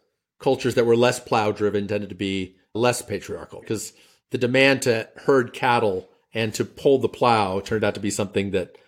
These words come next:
men were specialized in for centuries. So it created a, yeah.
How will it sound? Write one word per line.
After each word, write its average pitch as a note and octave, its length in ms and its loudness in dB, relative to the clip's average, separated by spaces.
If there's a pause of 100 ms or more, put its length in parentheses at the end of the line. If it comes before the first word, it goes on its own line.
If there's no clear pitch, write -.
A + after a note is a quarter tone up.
(140)
men G#2+ 220 -2
were F#2+ 100 -2
specialized F#2 640 -2
in E2+ 160 -10
for D2+ 240 -10
centuries. - 680 -12
So A2 180 4
it G#2 120 0
created A#2+ 420 4
a, G2 260 -2 (800)
yeah. - 180 -10